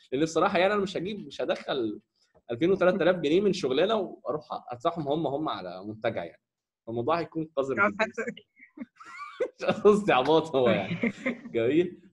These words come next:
Speaker 1: فالنقطة التالتة والأخيرة وهي نقطة الجدية.
Speaker 2: آه.
Speaker 1: إن أنا يكون في جدية في الشغل، يكون في التزام، وفي توازن من الاتنين. فده في حالة إن أنا عاوز أشتغل الاتنين مع بعض ومفيش حاجة منهم تأثر على التانية. لو أنا بقى عاوز أعمل أشفت،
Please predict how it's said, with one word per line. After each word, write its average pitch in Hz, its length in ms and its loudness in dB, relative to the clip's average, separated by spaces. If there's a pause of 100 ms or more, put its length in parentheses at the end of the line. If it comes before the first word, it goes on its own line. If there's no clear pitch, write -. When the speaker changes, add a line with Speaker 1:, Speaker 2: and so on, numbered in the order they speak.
(160)
Speaker 1:
فالنقطة 139 580 2
التالتة 202 480 2
والأخيرة - 460 0
وهي 160 140 0
نقطة 196 280 -2
الجدية. 113 460 0
Speaker 2:
آه. - 240 -8
Speaker 1:
إن 208 60 0
أنا - 720 -10
يكون 156 200 -14
في 165 140 -4
جدية 131 260 0
في - 80 -6
الشغل، 185 340 -6
يكون - 180 -12
في - 140 -12
التزام، 156 480 -8 (320)
وفي - 200 -18
توازن 151 360 -6
من 113 120 -6
الاتنين. 95 300 -14 (320)
فده 175 340 2
في 190 140 -12
حالة 175 320 -4
إن 127 120 -4
أنا 151 120 -6
عاوز 160 220 -4
أشتغل 156 300 -6
الاتنين 135 280 -6
مع 143 100 2
بعض - 360 -2 (120)
ومفيش 107 400 -10
حاجة 156 120 -6
منهم 139 260 -8
تأثر - 280 -8
على 95 140 -4
التانية. 92 280 -16 (1400)
لو 131 160 2
أنا 170 100 4
بقى 175 160 4
عاوز 165 220 4
أعمل 165 480 -2
أشفت، 170 600 -4